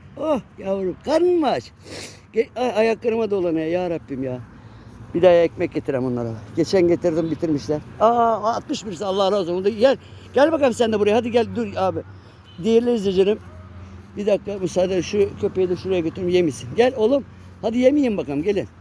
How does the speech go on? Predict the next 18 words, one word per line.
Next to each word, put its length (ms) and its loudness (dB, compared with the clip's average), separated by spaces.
Gel. 180 2
Gelin 240 2
bakalım 240 0
buraya, 280 0
hadi. 280 0
Hadi. 260 0
Gel. 180 4
Hadi 160 -4
yemleri 320 4
yiyin 200 2
bakalım. 260 -2
Hadi. 280 -2
Yiyin. 240 4
Yiyin 200 2
yemleri, 340 2
hadi. 280 2
Ay, 280 -6
ay, 180 -8